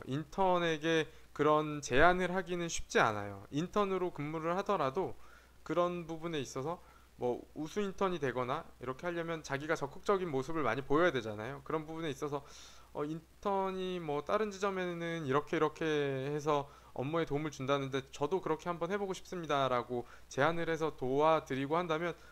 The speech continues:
우수 인턴이 되는데도 도움이 되고 자기가 은행과 관련된 보다 다양한 경험을 할 수 있는데 도움이 될 것 같습니다. 인턴을 한다고 해서 그 홈야구님의 말씀을 좀 이에-, 이어서 드리면,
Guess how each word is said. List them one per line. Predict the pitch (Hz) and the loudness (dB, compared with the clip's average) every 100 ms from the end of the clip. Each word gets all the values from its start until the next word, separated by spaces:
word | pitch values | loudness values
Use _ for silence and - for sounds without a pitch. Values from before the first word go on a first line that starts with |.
| - 135 | -16 -8
우수 | 151 208 | 0 2
인턴이 | 196 - 190 175 | 2 -2 -2 -2
되는데도 | 151 135 147 151 151 | 0 0 0 -2 -2
도움이 | 135 131 151 135 | -2 -2 -2 -4
되고 | 107 147 214 - - - | -4 -2 -2 -2 -16 -18
자기가 | - 127 147 156 156 147 - | -4 -2 2 4 4 2 -4
은행과 | 143 170 185 175 | 0 2 2 0
관련된 | 127 131 131 143 | 2 0 0 0
보다 | 135 131 139 | 0 2 2
다양한 | - 131 165 165 | 4 2 4 2
경험을 | 139 131 127 147 | 0 0 0 -2
할 | 180 | -4
수 | - 131 | -4 -8
있는데 | 117 113 117 127 123 - - - | -6 -4 -2 -2 -4 -10 -20 -6
도움이 | 139 151 | -4 -2
될 | 135 110 120 | -2 -4 -4
것 | |
같습니다. | 117 101 - - - - - - 147 | -6 -6 -12 -16 -16 -18 -20 -12 -6
인턴을 | 196 254 269 269 | 4 6 8 6
한다고 | 262 262 247 226 | 6 4 4 2
해서 | 202 226 135 | 2 0 0
그 | 135 131 | -4 -2
홈야구님의 | 240 285 269 247 233 214 196 180 160 | 2 4 4 2 0 0 2 4 4
말씀을 | 120 110 - 135 127 | 6 4 2 -6 -4
좀 | 160 120 | -4 -2
이에-, | 131 131 - | -4 -6 -6
이어서 | 135 143 143 | 0 0 0
드리면, | - 107 113 147 113 | -6 -8 -4 -4 -6